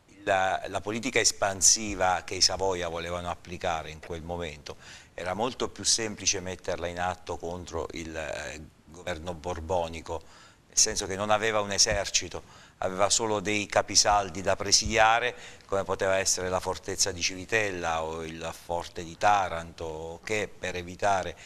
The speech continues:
che venissero dal mare, soprattutto dall'est, le invasioni. Poi però non c'era un esercito, non c'era la leva obbligatoria, non c'era,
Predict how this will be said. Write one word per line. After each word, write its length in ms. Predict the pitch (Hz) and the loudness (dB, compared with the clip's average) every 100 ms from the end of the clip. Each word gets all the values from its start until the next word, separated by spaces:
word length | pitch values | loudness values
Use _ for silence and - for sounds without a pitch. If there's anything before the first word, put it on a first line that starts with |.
| - - - | -20 -20 -14
che 120 | 87 | -8
venissero 580 | 87 101 101 - 92 90 | -6 -4 0 0 0 -2
dal 180 | 90 92 | -4 0
mare, 720 | 104 98 87 82 80 - 67 - - - | 2 2 0 -4 -8 -12 -14 -16 -12 -6
soprattutto 640 | - 85 85 - 98 98 | -6 -6 -10 -10 -8 -4
dall'est, 520 | 90 90 101 90 - | -2 0 0 2 -2
le 120 | 85 90 | -4 -8
invasioni. 680 | 95 113 - 92 92 107 - - - - _ - - | -2 2 2 0 -4 -4 -8 -18 -20 -20 _ -20 -2
Poi 160 | 117 | 0
però 220 | 98 90 104 | 2 0 0
non 140 | 90 | 0
c'era 280 | 85 104 110 | 0 2 2
un 120 | 123 | 2
esercito, 560 | 104 - 104 95 90 90 | 0 0 0 0 -2 -2
non 180 | 90 92 | -10 0
c'era 280 | 98 98 92 | 0 2 0
la 100 | 92 | 0
leva 220 | 92 90 | -2 -4
obbligatoria, 800 | 85 95 92 87 90 107 - - | -8 -4 -4 -2 2 2 0 -10
non 140 | 87 85 | -16 -4
c'era, 420 | - 95 92 90 | -2 0 -2 -4